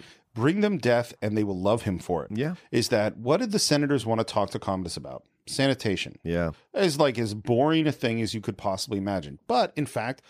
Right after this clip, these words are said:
Speaker 1: a lot of the, most of the work the government does is stuff like sanitation.
Speaker 2: Exactly.
Speaker 1: Is the boring stuff.
Speaker 2: Mm-hmm.
Speaker 1: But if I wanna go out to the vast majority of the people and talk about sanitation,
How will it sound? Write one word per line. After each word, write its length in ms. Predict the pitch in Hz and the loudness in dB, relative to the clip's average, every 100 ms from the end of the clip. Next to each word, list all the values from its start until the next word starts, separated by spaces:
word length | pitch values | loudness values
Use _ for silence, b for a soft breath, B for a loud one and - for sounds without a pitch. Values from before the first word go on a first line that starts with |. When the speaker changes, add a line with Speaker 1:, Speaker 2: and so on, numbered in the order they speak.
| b | b
Speaker 1:
a 60 | - | -6
lot 280 | 107 123 202 | 0 2 2
of 80 | 175 | 2
the, 100 | 143 | 0
most 340 | 117 226 - | 2 2 4
of 60 | 160 | 2
the 60 | |
work 200 | 127 127 | 2 0
the 80 | 120 | 0
government 460 | 98 120 120 110 98 | 0 2 2 -2 -2
does 380 | 185 196 170 - | 0 2 0 -2
is 160 | - | -2
stuff 280 | - - - | -2 -2 -2
like 120 | 165 | -4
sanitation. 580 | - 104 143 180 269 - | -2 -2 0 0 0 2
Speaker 2:
Exactly. 400 | 139 185 208 156 | 2 0 -2 -2
Speaker 1:
Is 120 | 180 | 0
the 160 | 226 185 _ - | 0 -4 _ 0
boring 360 | 208 208 117 | 2 2 0
stuff. 260 | - 98 80 | 0 -2 -2
Speaker 2:
Mm-hmm. 280 | 107 165 214 B - | -4 -4 -8 B 0
Speaker 1:
But 200 | 240 - | 2 2
if 160 | 156 135 | 0 0
I 180 | 123 180 | 0 0
wanna 240 | 214 196 | 0 -2
go 240 | 135 117 87 | 0 -2 0
out 220 | 135 175 | -2 -2
to 80 | 113 | -4
the 100 | 101 | -2
vast 360 | 95 117 151 143 | 0 -2 -2 -4
majority 300 | 120 120 110 | -2 0 0
of 60 | |
the 60 | 98 | -2
people 320 | 185 185 123 | -4 -2 0
and 100 | 98 | 0
talk 240 | - 135 214 | 0 0 2
about 340 | 131 104 - | 2 2 0
sanitation, 800 | - 117 107 - 208 - 104 139 | -2 0 0 0 0 0 -2 -2